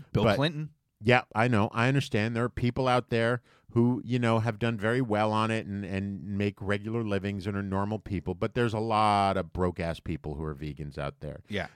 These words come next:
Speaker 2: That if they were getting, you know, a couple hundred bucks for a pint of their blood, or a couple, three, I think, well, you can give up to three pints in one shot.
Speaker 1: I'm not sure.
Speaker 2: Something like that.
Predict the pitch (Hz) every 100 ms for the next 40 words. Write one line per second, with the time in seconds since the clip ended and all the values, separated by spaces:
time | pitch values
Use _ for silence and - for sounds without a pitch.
0 | - 92 92 - 110 104 104 98 101 95
1 | 95 95 92 90 92 95 - 101 110 113
2 | 110 107 113 101 92 - 101 90 - 104
3 | 101 101 110 104 131 117 90 85 _ _
4 | _ 170 180 214 208 135 - 151 151 117
5 | 190 135 120 107 120 127 135 - - 135
6 | 139 - 143 107 - 92 90 87 - 104
7 | 76 - 190 175 202 - _ - _ _
8 | - 165 107 85 - 76 73